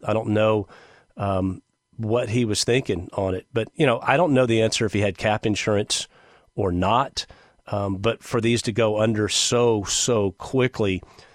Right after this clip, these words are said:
probably tells me the answer is no. But like I said, I don't, I don't know for sure. Now, rent growth, let's talk about that. Um, that complicated this deal as well.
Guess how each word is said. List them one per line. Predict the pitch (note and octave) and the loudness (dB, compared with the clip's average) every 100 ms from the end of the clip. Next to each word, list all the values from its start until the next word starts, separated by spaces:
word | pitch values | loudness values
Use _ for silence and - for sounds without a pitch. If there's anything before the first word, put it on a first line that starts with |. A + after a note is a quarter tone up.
| _ _ | _ _
probably | - C3+ A#2 G#2+ | -2 0 0 0
tells | - A2 G2+ | 0 0 2
me | G#2 G2+ | 0 0
the | F#2+ G#2 | -2 -2
answer | G2+ F#2 G2 | -2 -2 -4
is | F2 | -2
no. | F#2+ F2+ | -2 0
But | F2+ | -2
like | G#2+ G#2 | -2 -2
I | - | -2
said, | G#2 G2 | -2 0
I | G#2+ | 0
don't, | G2+ - | -2 -2
I | |
don't | G2 F#2+ | -4 -2
know | F#2+ | -2
for | F2+ F#2 | -4 -4
sure. | - G2 F#2 - _ _ _ _ _ - | -4 -4 -6 -8 _ _ _ _ _ -2
Now, | B2+ G2+ | 0 2
rent | G#2+ D3+ | 0 0
growth, | B2+ F#2 F2+ | -2 -4 -4
let's | G#2 | -4
talk | - G#2 | -2 -2
about | C3+ F#2 - | -2 -4 -4
that. | D#2+ - - - - - - | -10 -12 -20 -20 -20 -18 -6
Um, | G2+ F#2+ F#2 - E3 | -2 0 -2 -4 -6
that | G#2+ A#2 - | -2 -2 -2
complicated | - G#2 A2 - G2+ G2 | -4 -2 -4 -2 -2 -2
this | G2 - | -2 -4
deal | A2 G#2+ A2 A2+ - _ - | 0 2 2 -2 -6 _ -2
as | G#2+ G2+ | 0 0
well. | G#2+ D#3+ G#2 | 0 0 -2